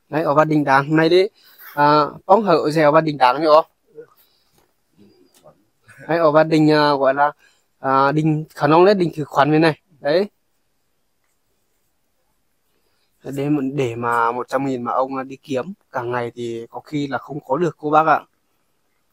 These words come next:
Ông thì, à, rất là trân trọng những cái món quà, những cái phần quà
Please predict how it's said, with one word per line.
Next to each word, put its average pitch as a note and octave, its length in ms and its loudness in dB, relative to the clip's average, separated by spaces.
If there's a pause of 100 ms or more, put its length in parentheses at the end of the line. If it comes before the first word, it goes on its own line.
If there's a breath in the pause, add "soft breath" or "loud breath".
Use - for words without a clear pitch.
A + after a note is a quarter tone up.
(680)
Ông C3+ 240 -8
thì, B2+ 140 -8
à, A#2+ 220 -4
rất E3+ 140 -4
là D#3+ 100 0
trân C#3 200 -12
trọng C#3+ 300 -6
những C3 140 -10
cái C3 280 -6
món C#3 260 -12
quà, D3+ 260 -2
những C#3+ 120 -20
cái C3+ 140 -10
phần C#3 120 -12
quà B2+ 360 -2